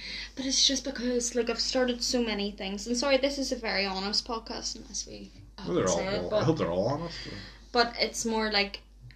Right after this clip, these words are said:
Speaker 1: I've started so many things and I've not followed through because I get afraid. And I'm just,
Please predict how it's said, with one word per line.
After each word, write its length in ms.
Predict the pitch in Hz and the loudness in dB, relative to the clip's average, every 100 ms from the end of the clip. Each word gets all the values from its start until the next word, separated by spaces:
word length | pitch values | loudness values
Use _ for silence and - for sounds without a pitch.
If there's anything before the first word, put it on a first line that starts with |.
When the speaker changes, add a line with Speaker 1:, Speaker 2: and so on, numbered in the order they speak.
| - | -14
Speaker 1:
I've 120 | 220 | -6
started 340 | - 277 254 | 0 2 2
so 240 | 247 - 226 | 0 0 0
many 380 | 214 190 196 196 | 0 -2 -2 -4
things 800 | - 208 214 208 196 - - - - - - - - - - | -2 -2 -2 -4 -2 -2 -2 -6 -12 -20 -20 -20 -20 -20 -6
and 160 | 214 202 | -4 -2
I've 160 | 196 | -2
not 220 | 226 208 | -2 -2
followed 420 | 202 233 202 202 190 | -2 -4 -2 -2 -6
through 520 | - - 202 214 208 | -10 0 2 2 0
because 280 | 214 220 202 | -4 -4 -4
I 60 | |
get 200 | 190 196 - - - - | -4 -6 -10 -20 -20 -16
afraid. 640 | 208 - 185 175 175 - - - - - - - - - - - - - - | -14 -8 -4 -4 -4 -8 -14 -18 -20 -20 -20 -20 -20 -20 -20 -20 -20 -20 -8
And 100 | 202 | -4
I'm 140 | 202 | -2
just, 540 | 202 214 - - - | 0 0 2 2 -2